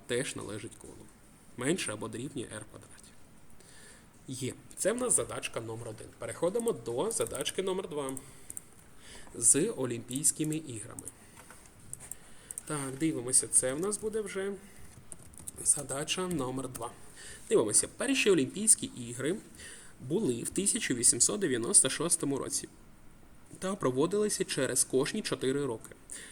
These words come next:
Мається на увазі тисяча вісімсот дев'яносто шостий рік, це сучасний етап Олімпійських ігор. Зрозуміло, що вони почалися, зародилися ще в стародавній Греції.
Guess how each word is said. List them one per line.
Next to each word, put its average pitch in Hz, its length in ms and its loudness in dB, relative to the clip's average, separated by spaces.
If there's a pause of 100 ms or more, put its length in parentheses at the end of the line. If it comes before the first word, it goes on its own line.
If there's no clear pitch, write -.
(180)
Мається 143 360 4
на 131 60 4
увазі 190 260 4
тисяча 143 360 2
вісімсот 135 360 6
дев'яносто 131 380 2
шостий 127 400 0
рік, 254 220 -2
це 131 180 6
сучасний 120 640 4
етап 170 260 0
Олімпійських 123 600 0
ігор. 90 220 -6
Зрозуміло, 135 540 0
що - 160 -6
вони 131 180 2
почалися, 135 560 2
зародилися 127 560 0
ще 170 200 -2
в 180 40 0
стародавній 127 520 0
Греції. - 460 -6